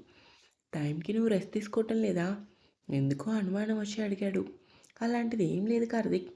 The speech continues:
నైట్ సరిగా నిద్ర పట్టలేదు, అందుకే లేటుగా లేచాను. అంతేకాని నా హెల్త్‌కి ఏం కాలేదు అంది. అవునా? సరే, ఫాస్ట్‌గా రెడీ అవ్వు,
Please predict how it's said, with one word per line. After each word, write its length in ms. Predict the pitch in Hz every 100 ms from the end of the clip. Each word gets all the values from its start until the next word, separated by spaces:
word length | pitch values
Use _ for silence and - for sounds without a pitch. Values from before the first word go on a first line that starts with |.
| - _ _ -
నైట్ 320 | 147 143 -
సరిగా 360 | 220 220 220 247
నిద్ర 280 | 240 233
పట్టలేదు, 480 | 269 214 208 170 160 - - _ _ _ -
అందుకే 420 | 151 160 175 233
లేటుగా 460 | 226 196 202 208 220
లేచాను. 480 | 214 202 202 185 165 - - - _ -
అంతేకాని 720 | 143 147 170 180 202 185 175 185 175 175 _ _ _
నా 120 | 240 233
హెల్త్‌కి 500 | 240 240 247 254 196
ఏం 220 | 175 202 214
కాలేదు 480 | 214 202 190 180 185
అంది. 300 | 208 190 175 - - - _ -
అవునా? 320 | 156 175 180 208 - - _ _
సరే, 300 | - 220 233 - - - _ _
ఫాస్ట్‌గా 480 | - 226 240 - 262
రెడీ 260 | 247 220 226
అవ్వు, 220 | 214